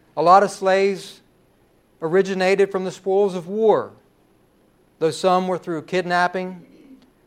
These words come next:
And as I said, some voluntarily indebted themselves to a master to pay off their debts. And the treatment of slaves, as I'm sure it's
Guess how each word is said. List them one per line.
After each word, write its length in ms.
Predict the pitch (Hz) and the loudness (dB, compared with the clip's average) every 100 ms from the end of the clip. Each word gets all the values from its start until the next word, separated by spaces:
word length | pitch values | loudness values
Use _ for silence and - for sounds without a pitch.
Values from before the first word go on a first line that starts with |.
| _ _ | _ _
And 100 | 147 | -8
as 60 | 156 | 0
I 100 | 170 | 0
said, 320 | - 214 208 | 2 2 2
some 300 | - 190 180 | 2 -2 0
voluntarily 920 | 160 175 175 170 196 226 175 147 147 139 _ _ _ _ _ _ _ _ _ _ _ _ _ _ - | 0 0 0 -4 -2 0 -2 -4 -6 -12 _ _ _ _ _ _ _ _ _ _ _ _ _ _ -12
indebted 400 | 160 165 196 165 | -4 2 2 0
themselves 640 | 156 139 - 165 165 170 - | -6 -6 -2 2 2 -2 -6
to 160 | 170 | -2
a 100 | 156 | 0
master 480 | 160 175 185 - 151 | 2 0 0 -4 -12
to 160 | 139 160 | -10 -6
pay 260 | 180 185 | 0 2
off 200 | 190 196 | 2 2
their 120 | 202 | -2
debts. 600 | 180 202 196 - - - - _ _ _ _ _ _ _ _ _ _ _ _ - | 0 2 0 -2 -14 -20 -20 _ _ _ _ _ _ _ _ _ _ _ _ -10
And 100 | 185 | -8
the 40 | |
treatment 400 | 180 233 254 233 | -2 0 0 -2
of 80 | 208 | -4
slaves, 760 | - 208 214 220 208 - - - | 2 4 6 4 0 -10 -20 -20
as 540 | 127 160 190 185 - - _ _ | 0 4 4 2 -6 -16 _ _
I'm 160 | 160 170 | -6 -6
sure 340 | - 196 202 | -2 2 2
it's 220 | 190 - | 0 -6